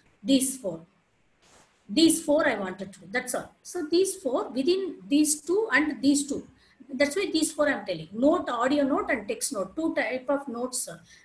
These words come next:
which is possible, I said. Now everything is over. Whatever I want to do, I am done. Now you need to click finish. Finish is over. See,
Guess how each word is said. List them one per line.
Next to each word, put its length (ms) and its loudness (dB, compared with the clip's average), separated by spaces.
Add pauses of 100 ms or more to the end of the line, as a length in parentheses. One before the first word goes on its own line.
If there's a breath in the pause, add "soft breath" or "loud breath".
which 160 -10
is 80 -6
possible, 440 -6
I 80 -4
said. 240 -8 (280 loud breath)
Now 100 0
everything 480 2
is 160 0
over. 480 0 (1120)
Whatever 440 0
I 180 2
want 280 2
to 80 0
do, 260 0
I 100 6
am 180 4
done. 220 -4 (360)
Now 400 -2 (380)
you 160 4
need 200 2
to 80 -6
click 320 -6
finish. 720 -4 (2250)
Finish 360 2
is 180 0
over. 320 -6
See, 380 -6